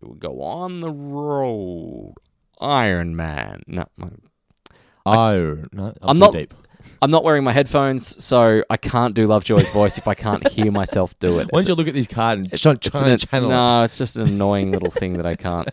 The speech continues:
Speaker 2: <laughs>
Speaker 1: I can't do it if I can't hear myself. Anyway, um,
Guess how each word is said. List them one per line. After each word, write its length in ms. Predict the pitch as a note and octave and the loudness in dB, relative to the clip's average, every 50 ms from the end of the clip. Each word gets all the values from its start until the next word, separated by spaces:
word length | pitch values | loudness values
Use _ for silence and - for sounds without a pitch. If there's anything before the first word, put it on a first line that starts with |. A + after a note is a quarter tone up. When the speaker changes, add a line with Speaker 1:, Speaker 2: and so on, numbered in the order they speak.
| - - _ | -14 -14 _
Speaker 2:
<laughs> 180 | _ _ - - | _ _ -14 -12
Speaker 1:
I 60 | G#2+ | -2
can't 240 | - F#3 G3 F3+ F3 | 2 2 4 6 8
do 100 | E3+ D#3 | 8 8
it 60 | A#2+ | 8
if 80 | G#2+ A2 | 6 2
I 80 | G#2+ | 0
can't 180 | - A#2+ G#2+ G#2 | 0 0 0 0
hear 100 | G#2 G#2 | 0 -2
myself. 320 | F#2+ F2 - F2+ F2+ - - | -2 -2 0 -2 -2 -2 0
Anyway, 180 | B2+ B2+ A2 F#2 - - - - - - - | 0 2 2 0 0 -6 -16 -16 -16 -6 4
um, 460 | - D3+ D#3+ D#3+ D#3 C#3+ C3 A#2 G2+ | 8 10 10 10 8 4 0 -2 -4